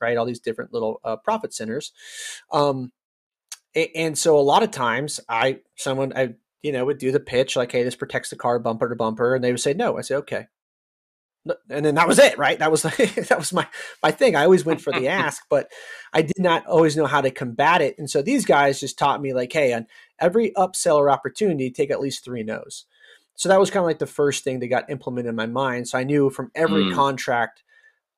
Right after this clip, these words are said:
Speaker 1: I had to walk away with at least nine no's. And if you've never, uh, there's a great book, um, Go for No by Andrea Waltz, um, where she talks about this exact type of thing. You know, make sure
Speaker 2: Yeah.
Speaker 1: you're counting your no's, because if you're counting your no's, you know, eventually you'll get to the yes. Um,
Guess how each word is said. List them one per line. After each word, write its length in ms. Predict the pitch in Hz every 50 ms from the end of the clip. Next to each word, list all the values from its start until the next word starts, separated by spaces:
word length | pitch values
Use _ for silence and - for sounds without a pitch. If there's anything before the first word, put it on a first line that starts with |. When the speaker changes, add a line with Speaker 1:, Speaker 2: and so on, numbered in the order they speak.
| _ -
Speaker 1:
I 120 | 147 151
had 180 | 147 151 156 143
to 80 | 143 131
walk 260 | 131 139 135 131 -
away 200 | 131 135 135 131
with 120 | 127 127
at 120 | 131 110 113
least 240 | 135 127 117 -
nine 320 | 131 123 120 120 117 113 110
no's. 420 | 113 110 98 101 101 107 - - -
And 120 | 123 127
if 100 | 120 -
you've 140 | 139 127 139
never, 340 | 143 139 139 139 131 120 - - - - - - _ -
uh, 120 | 139 127 123
there's 160 | 135 143 147
a 40 | 139
great 320 | 160 170 165 143 - -
book, 320 | 147 143 139 131 - - -
um, 300 | 139 131 123 117 113 113
Go 200 | - 147 143 139 139
for 160 | - 143 127
No 360 | 123 123 123 120 113 110 113
by 220 | 113 - 113 113
Andrea 420 | 113 123 123 123 120 120 117 113 107
Waltz, 500 | 107 113 113 107 110 - - - - - _ - - - _ _ -
um, 240 | 123 120 113 110 107
where 140 | 107 107 110
she 120 | - -
talks 300 | - - 120 113 - -
about 320 | 123 110 120 107 101 -
this 180 | - 135 123 -
exact 380 | 123 113 123 127 113 110 - -
type 140 | 117 107
of 60 | - -
thing. 200 | - 120 110 110
You 60 | 113
know, 180 | 104 107 113 - -
make 140 | 131 131 -
sure 160 | - 143 131
Speaker 2:
Yeah. 100 | 90 101
Speaker 1:
you're 80 | 113 123
counting 420 | - - 156 147 143 135 131 127
your 140 | 127 123 123
no's, 380 | 139 160 156 143 135 135 -
because 200 | - 117 117 123
if 120 | 120 117 -
you're 100 | 123 117
counting 400 | - - 139 131 127 123 123 120
your 140 | 117 120 120
no's, 420 | 127 135 127 123 113 113 - - _ - - - _ _
you 80 | 123 120
know, 60 | 117
eventually 320 | 113 131 127 - - 117 110
you'll 80 | 110
get 160 | 113 117 110 -
to 80 | -
the 100 | 107 104
yes. 400 | 104 117 123 123 110 - - - - _ - - - - - - - _ -
Um, 400 | 147 139 135 127 123 123 -